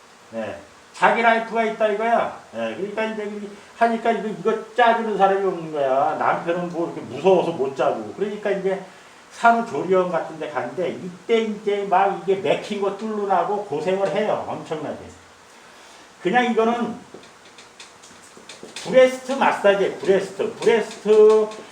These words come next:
에, 마사지라는 것은 옛날에도 있었어. 옛날에도 이게 없었던 게 아니야. 그런데 이제 이거를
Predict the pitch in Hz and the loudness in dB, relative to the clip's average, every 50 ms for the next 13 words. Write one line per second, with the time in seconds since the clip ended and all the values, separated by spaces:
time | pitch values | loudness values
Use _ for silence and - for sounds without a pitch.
0 | - - 127 135 139 143 135 127 - 139 - - - - 208 208 202 185 190 185 | -10 -2 2 4 4 6 4 4 2 2 2 2 2 4 6 6 6 6 4 4
1 | 180 175 175 - - 139 - 233 220 185 - - - 180 220 233 240 240 226 220 | 4 2 2 0 -2 -2 -2 -2 -4 -6 -4 -2 -2 0 0 0 2 2 4 4
2 | 214 208 - 226 208 180 - 208 196 - - - 160 185 180 143 127 127 147 170 | 4 2 2 -2 -6 -4 -2 0 0 0 0 -2 -2 0 -2 -2 -4 -2 -2 0
3 | 175 175 165 - 156 151 143 - 175 156 123 127 120 - 208 202 - 185 - - | 0 0 0 -4 -6 -10 -6 -2 0 0 0 0 0 0 0 0 2 0 -2 0
4 | 190 185 - - - 147 160 160 143 127 123 127 127 123 - - 185 202 196 190 | 0 0 0 0 -2 -4 -4 -4 -2 -2 0 0 -2 -2 -2 -2 -4 -2 -2 -4
5 | 202 196 196 190 196 185 - - 175 185 208 226 233 226 - - | -4 -6 -6 -6 -8 -8 -6 -2 -2 0 2 0 0 -2 -6 -12